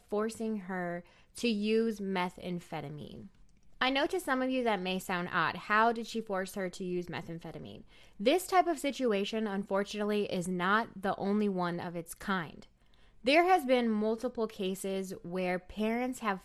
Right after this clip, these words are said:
forced their children to use drugs with them. After Brittany used methamphetamine with her mother, her addiction ends up unfortunately just getting worse. Because her addiction got worse, Brittany ended up losing custody of both of her children.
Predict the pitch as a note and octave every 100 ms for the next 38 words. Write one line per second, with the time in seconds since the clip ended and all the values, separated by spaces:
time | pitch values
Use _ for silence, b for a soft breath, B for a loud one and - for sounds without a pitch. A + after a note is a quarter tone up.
0 | - G#3 A3 A3+ - G3 F#3+ G3+ F3+ F3+
1 | F#3 G3 - G#3+ G3+ F3 G3 A3+ A3+ G3
2 | - F3+ F3 F3 - D#3+ D#3+ - D3 G#2+
3 | - G3+ G#3 - - - _ C4 D#4+ -
4 | G4+ D4 C#4+ C#4+ C4+ A3+ A3+ A3+ A3 G#3
5 | G#3 G#3+ G3+ F#3+ F#3+ F#3+ F#3 F3+ F#3 G3+
6 | A3+ G#3 F#3 E3 E3+ E3 E3+ G3+ G#3 G#3
7 | A#3+ B3 D4 C#4 G#3+ G#3+ A3 - G3 F#3+
8 | F3+ F3+ F#3+ F3+ F#3 F3+ F#3 F3 - -
9 | E3 D3 D#3 F3 - E3+ D#3 G3+ - -
10 | - b b b b b - C4 C#4 D4+
11 | E4 F#4 D4+ C4+ C4 C4 A#3+ A3 G3+ F#3+
12 | G3 G3 G#3 F3+ G#3+ A#3 C#4 D4 A#3 A3
13 | G#3+ G#3 G3+ G3 G3+ G3 G3+ G3 F3+ -
14 | F#3+ F#3+ E3 F3+ F3 F3+ F#3 F#3 F3+ F3+
15 | E3+ - D3 D3 - F2 G3+